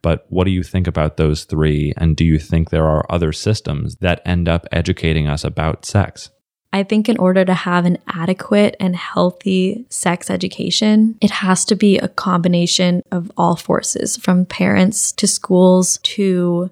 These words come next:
Speaker 2: personal curiosity. And if you're curious about sex, yes, it's hard to have the vocabulary sometimes to ask those questions.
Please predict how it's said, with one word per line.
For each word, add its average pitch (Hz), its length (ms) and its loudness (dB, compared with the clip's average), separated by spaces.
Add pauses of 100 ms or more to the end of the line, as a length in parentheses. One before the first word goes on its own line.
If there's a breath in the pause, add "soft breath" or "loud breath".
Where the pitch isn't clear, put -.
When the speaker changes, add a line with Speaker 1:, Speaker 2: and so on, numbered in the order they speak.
Speaker 2:
personal 202 840 2
curiosity. 190 1040 2
And 196 420 2 (120)
if 196 200 -2
you're 208 120 2
curious 196 500 2
about - 240 -4
sex, - 640 -4
yes, 220 560 0
it's 220 160 2
hard 202 520 2
to 190 720 4
have 175 540 0
the 196 140 -2
vocabulary 190 1200 0
sometimes 185 680 2
to - 240 2
ask 202 260 -2
those 185 200 2
questions. 196 800 0